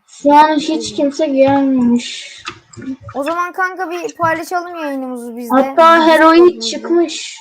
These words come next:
Speaker 1: sunucudan.
Speaker 2: Aa, neden çıksın
Speaker 1: Yok,
Speaker 2: ki abi?
Speaker 1: çıkmamış, çıkmamış.
Speaker 2: Kuzey linki kopyala kanka, yapıştır.
Speaker 1: Yok, attım, attım ya bir sürü.
Speaker 2: Hayır, hayır, şey, şey, kanal linkini Discord'a yapıştır diyorum.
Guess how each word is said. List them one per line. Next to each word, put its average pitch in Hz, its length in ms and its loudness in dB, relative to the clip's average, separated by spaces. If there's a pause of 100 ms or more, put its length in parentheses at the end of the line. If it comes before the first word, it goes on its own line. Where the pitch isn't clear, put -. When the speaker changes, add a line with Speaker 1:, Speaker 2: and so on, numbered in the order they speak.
(240)
Speaker 1:
sunucudan. 226 760 -8 (1080)
Speaker 2:
Aa, 254 560 -4 (120)
neden 240 340 -14
çıksın - 300 -8
Speaker 1:
Yok, 247 140 -2
Speaker 2:
ki 262 100 -16
abi? 220 140 -12
Speaker 1:
çıkmamış, 233 520 -4
çıkmamış. - 580 -6 (640)
Speaker 2:
Kuzey 302 300 -8
linki 302 240 -10
kopyala 339 480 -6
kanka, 330 300 -8
yapıştır. 302 540 -10 (580)
Speaker 1:
Yok, 247 200 4
attım, 277 420 4
attım 370 400 4
ya 302 80 2
bir 262 120 -6
sürü. 240 420 0 (1160)
Speaker 2:
Hayır, 302 240 0
hayır, 330 200 -4
şey, 311 220 -6 (320)
şey, 302 280 -6 (600)
kanal 320 400 -4
linkini 330 460 -10
Discord'a 277 440 -4
yapıştır 233 520 -12
diyorum. 202 260 -12